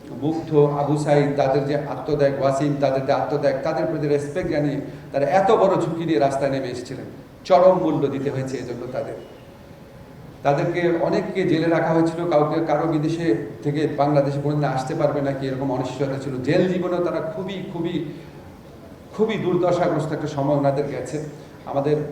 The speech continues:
প্রধান উপদেষ্টার ব্যক্তিগত উদ্যোগে ওনারা সবাই ফেরত এসেছেন।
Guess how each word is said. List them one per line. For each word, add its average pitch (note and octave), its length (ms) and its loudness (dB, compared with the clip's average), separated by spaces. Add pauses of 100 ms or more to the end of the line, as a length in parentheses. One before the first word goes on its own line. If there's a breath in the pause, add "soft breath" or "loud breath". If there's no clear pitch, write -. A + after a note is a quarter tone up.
(680)
প্রধান D#3+ 340 6
উপদেষ্টার D#3+ 420 2
ব্যক্তিগত D3 500 2
উদ্যোগে C#3+ 320 2
ওনারা C#3+ 240 4
সবাই D3 260 2
ফেরত D#3+ 240 0
এসেছেন। D3+ 300 -4